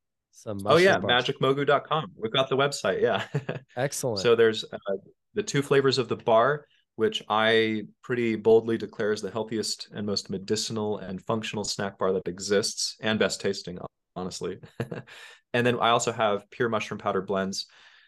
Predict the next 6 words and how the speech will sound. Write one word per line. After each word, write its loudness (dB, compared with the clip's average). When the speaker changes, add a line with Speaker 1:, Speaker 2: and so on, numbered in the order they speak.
Speaker 2:
My 2
main 0
objective -2
with -10
these -4
things -6